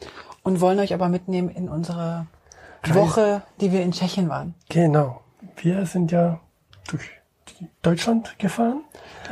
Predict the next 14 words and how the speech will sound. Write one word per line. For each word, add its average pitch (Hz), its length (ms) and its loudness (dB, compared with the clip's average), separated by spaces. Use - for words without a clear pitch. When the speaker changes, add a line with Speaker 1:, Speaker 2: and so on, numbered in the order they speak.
Speaker 2:
und 170 680 2
sind 165 340 -2
dann 165 340 4
über 160 140 4
die 165 120 4
Grenzen 170 580 -2
in 165 100 -6
Bad 156 220 -2
Schandau, 190 520 2
haben 175 100 0
wir 165 80 8
noch 165 160 4
einen 175 60 4
letzten 165 420 2